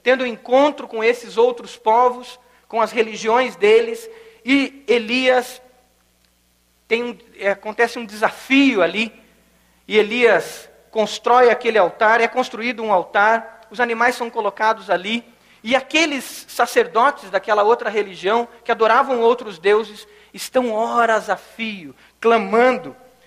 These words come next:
para que fogo do céu descesse. E chega um momento que eles começam a se martirizar, eles começam a se autoflagelar, para que o Deus deles ouvisse. Eles acreditavam que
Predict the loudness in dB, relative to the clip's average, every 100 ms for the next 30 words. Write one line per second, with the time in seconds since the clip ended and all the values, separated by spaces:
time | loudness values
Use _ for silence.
0 | _ 0 2 2 -4 -16 0 2 2 -2
1 | -6 0 2 2 -4 -10 -12 -14 -20 _
2 | _ _ -20 -4 0 2 2 2 2 2
3 | 0 -2 -6 -8 -8 -8 -2 0 -2 -4
4 | -8 -4 0 0 -2 -4 -6 -8 -4 0
5 | 2 0 -6 -12 -4 -4 -4 -6 0 2
6 | 0 -6 -4 -2 -2 -2 0 0 -2 -12
7 | _ _ _ _ _ _ _ _ _ _
8 | _ _ _ _ _ _ _ _ _ _
9 | _ _ _ _ _ _ _ _ _ -6
10 | -6 -12 -18 -18 -18 -4 -2 -2 -6 -6
11 | -6 -10 -20 -20 _ -18 -18 -20 -20 -20
12 | -20 _ _ _ -4 -4 -2 -4 -4 -8
13 | -10 -2 2 2 -2 -12 -16 -18